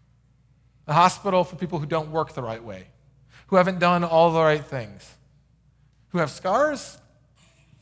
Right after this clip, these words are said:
and who have actually given other people scars. You see, Jesus does something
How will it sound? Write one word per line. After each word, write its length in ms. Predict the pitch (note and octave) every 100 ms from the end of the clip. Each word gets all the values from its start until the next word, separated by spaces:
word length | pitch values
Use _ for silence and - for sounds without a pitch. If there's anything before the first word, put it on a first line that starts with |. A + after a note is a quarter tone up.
| _ _ _ _ _ _ _ _ _ -
and 100 | C#3+
who 120 | D#3
have 120 | D3+
actually 280 | D#3+ D#3 D#3+
given 180 | C#3+ C3+
other 160 | C#3+ B2
people 240 | G#2+ G2+
scars. 480 | G#2+ - D#2+ - - _ _ _ _ _ _ _ _ _ _ _ _ _ _ _ _ _ _ _ _ _ _ _ _ _ _ _ _
You 60 | D#3+
see, 320 | E3+ E3 D#3+ - -
Jesus 340 | F3 A3 G#3+
does 220 | - F3
something 580 | - E3+ D3 D#3 C#3+ C#3